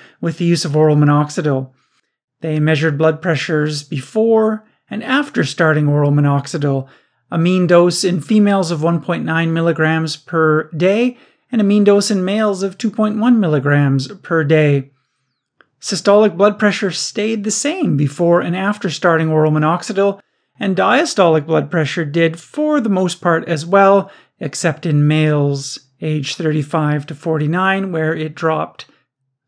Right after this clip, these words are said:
a slight amount, three millimeters of mercury. But all in all, very minimal changes with the use of oral minoxidil. And we'll go on to look at another nice study by Imhoff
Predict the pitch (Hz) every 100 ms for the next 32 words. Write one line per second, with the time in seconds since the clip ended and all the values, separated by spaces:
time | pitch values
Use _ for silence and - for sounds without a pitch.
0 | - 277 - 151 143 151 151 156 - 190
1 | 165 147 143 139 135 - 156 143 139 135
2 | 139 143 131 - 147 147 147 _ _ _
3 | _ _ _ _ _ _ _ 233 254 247
4 | 226 220 185 247 202 165 196 196 147 135
5 | - 165 170 170 143 131 139 139 160 151
6 | 143 151 - - 156 156 151 151 269 175
7 | 147 143 147 202 - - 143 139 131 139
8 | 151 160 _ _ _ _ _ _ _ _
9 | _ _ _ _ _ _ _ 254 240 294
10 | 294 247 240 240 208 196 254 349 196 165
11 | - 180 160 156 151 - 233 320 269 170
12 | 147 131 -